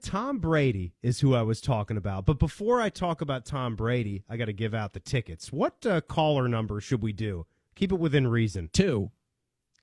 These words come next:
Speaker 1: Caller numero two, not caller number twelve for Tom Brady. Caller two for J K Dobbins. So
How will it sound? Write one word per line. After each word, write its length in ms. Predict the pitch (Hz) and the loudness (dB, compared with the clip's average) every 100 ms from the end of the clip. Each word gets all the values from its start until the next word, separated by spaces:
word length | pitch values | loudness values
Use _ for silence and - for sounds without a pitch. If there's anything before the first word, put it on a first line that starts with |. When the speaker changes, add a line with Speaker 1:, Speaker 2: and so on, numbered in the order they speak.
| - | -2
Speaker 1:
Caller 720 | 165 185 208 226 226 226 220 _ - | 2 4 4 4 2 -2 -6 _ -12
numero 760 | 147 170 190 190 185 180 180 170 | -4 0 2 2 4 4 2 0
two, 360 | - 170 117 | 2 4 4
not 220 | 120 165 - | 2 -2 -4
caller 320 | 180 180 180 | -2 0 0
number 200 | 180 180 | 0 -2
twelve 580 | - 175 147 123 123 - _ _ _ | -2 2 4 2 0 -8 _ _ _
for 140 | 139 | -6
Tom 300 | - 147 143 | -2 -2 0
Brady. 400 | 123 120 117 123 _ _ _ | 0 0 0 -4 _ _ _
Caller 640 | - 156 160 165 160 165 - _ _ _ _ | 0 2 2 2 0 -2 -8 _ _ _ _
two 580 | - - 151 113 104 110 - _ _ | -4 2 4 2 0 -4 -8 _ _
for 200 | - 139 | -2 0
J 260 | 107 135 | 2 0
K 240 | 131 135 123 | 2 0 0
Dobbins. 600 | 120 113 98 85 80 - _ _ _ | 0 -2 -2 -6 -12 -16 _ _ _
So 640 | - 156 131 120 117 | -8 -4 -2 0 -2